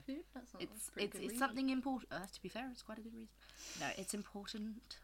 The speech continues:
Speaker 2: I'm getting jabbed.
Speaker 1: Um, yes. Sorry, I'm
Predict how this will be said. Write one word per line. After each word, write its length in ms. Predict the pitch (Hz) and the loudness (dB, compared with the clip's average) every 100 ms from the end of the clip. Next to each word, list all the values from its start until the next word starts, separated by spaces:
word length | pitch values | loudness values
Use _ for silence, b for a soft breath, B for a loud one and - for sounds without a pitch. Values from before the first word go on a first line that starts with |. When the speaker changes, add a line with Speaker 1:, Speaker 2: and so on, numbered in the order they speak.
| - | -12
Speaker 2:
I'm 260 | 180 170 175 - - - | -12 -10 -12 -14 -20 -12
getting 380 | 170 - 202 202 | -8 -4 -4 -2
jabbed. 500 | 202 220 220 - - - B B B B B B B B B B B - | -2 -2 -4 -6 -8 -8 B B B B B B B B B B B 0
Speaker 1:
Um, 600 | 262 285 277 294 302 302 - | 2 4 2 2 0 -2 -4
yes. 600 | 254 208 - - - - - - | -6 -6 -6 -12 -16 -16 -16 -12
Sorry, 400 | - 262 208 175 - | -2 2 2 2 -4
I'm 280 | 220 233 233 | -4 -2 -4